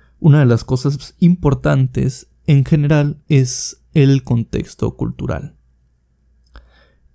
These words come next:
En este caso existen modos mayores o los más brillantes para las canciones felices,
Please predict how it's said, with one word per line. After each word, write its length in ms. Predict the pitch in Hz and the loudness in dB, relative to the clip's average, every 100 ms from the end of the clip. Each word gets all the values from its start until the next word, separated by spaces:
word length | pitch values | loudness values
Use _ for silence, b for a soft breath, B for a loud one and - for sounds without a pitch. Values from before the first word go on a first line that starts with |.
| _ _ _ _ - | _ _ _ _ 0
En 100 | 139 | 2
este 240 | 120 - | 2 -2
caso 240 | - 139 135 | -2 -2 -2
existen 680 | - 127 127 147 143 135 - | -4 -4 -2 0 2 0 2
modos 680 | 160 123 123 127 131 - - - | 4 6 6 4 0 -10 -18 -2
mayores 760 | 143 127 123 156 147 147 - - | 2 2 2 2 0 -2 -8 -8
o 100 | 143 | -6
los 160 | 110 | -4
más 220 | 107 107 127 | -6 -6 -6
brillantes 640 | 127 143 135 127 - 123 | -4 -4 -6 -8 -10 -10
para 160 | 120 110 | -8 -8
las 140 | 110 | -8
canciones 440 | 120 - 107 120 | -8 -8 -6 -8
felices, 640 | 131 135 165 - - - | -4 -4 -4 -6 -10 -10